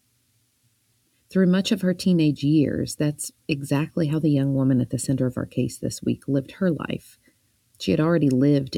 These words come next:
independently in multiple places. She was art and freedom embodied. But recently, the beauty she found in life had grown immensely,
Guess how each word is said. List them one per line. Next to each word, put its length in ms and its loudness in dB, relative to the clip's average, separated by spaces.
independently 840 0
in 300 0
multiple 400 0
places. 640 -4
She 160 -2
was 160 0
art 440 -4
and 180 -2
freedom 680 -2
embodied. 680 -4
But 160 0
recently, 600 4
the 120 0
beauty 300 2
she 160 -6
found 500 0
in 140 0
life 360 0
had 380 -6
grown 400 2
immensely, 760 0